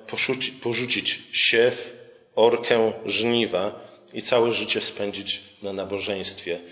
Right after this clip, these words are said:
czy też na modłach. Apostoł Paweł powiedział między innymi: "Kto nie chce pracować,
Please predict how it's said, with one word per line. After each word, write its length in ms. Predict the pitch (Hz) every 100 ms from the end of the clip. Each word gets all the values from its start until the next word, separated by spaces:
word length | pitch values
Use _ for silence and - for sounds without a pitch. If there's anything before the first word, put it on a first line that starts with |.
| - -
czy 120 | -
też 280 | 98 - 95
na 200 | 95 92 - -
modłach. 540 | 101 101 95 92 73 - - - _ _ _ _ - -
Apostoł 360 | - - 113
Paweł 380 | 104 110 113 123
powiedział 480 | 123 107 120 117 107
między 340 | 101 101 98
innymi: 500 | 98 98 104 107 117 - - -
"Kto 200 | - 107
nie 200 | 110 143
chce 240 | 143 - -
pracować, 720 | - 67 90 78 92 -